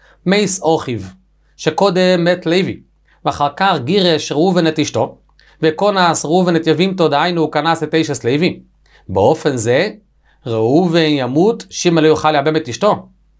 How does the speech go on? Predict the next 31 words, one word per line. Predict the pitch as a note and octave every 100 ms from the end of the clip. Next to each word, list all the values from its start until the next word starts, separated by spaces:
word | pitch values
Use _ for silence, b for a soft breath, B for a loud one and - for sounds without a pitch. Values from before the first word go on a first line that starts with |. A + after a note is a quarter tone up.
| _
לא | C3+
ייתכן, | D3 C#3+ F#3 C#3+ -
אשתי | G3 G3 F#3+ E3+
כונס | - A3 G#3+ E3+
ואחר | E3 - A#3+ -
כך | F3+
גירש | D3 D3 C3 -
אריה. | G2+ E2+ D#2+ _ B B B
אפילו | F3+ E3+ - B3 A#3+ A3+
אם | G3+ F#3 E3+ D#3
ראובן | D3+ G#3+ G#3 G3
נישא | F3+ - - C4 E4
את | E4
אשת | G3 D#3+ D#3
לוי | D3+ C#3+ C3
ואחר | C#3 D#3
כך | F3+
גירש | E3 D#3+ E3+ E3+
את | D3+
אשתו, | D3 F3+ D3+ D3+ b b b -
אז | C#3+ B2+ A2+ G2+ F#2 - _ _
רוב | A#2 C3+ C#3
בוודאי | C3 C3 C#3+
מתיר | C#3 - A#3
באופן | F3+ E3 E3+ D3+
כזה | D#3+ E3+ E3 D#3 - _ _ _
ששמעון | - D#3+ D#3 F#3+ F3
ייבם | D#3+ D3 E3
את | D#3+
אשתו. | D#3 - D3 D3+ _ _ _ _ _ _
למה? | D3+ C#3+ D3 D#3+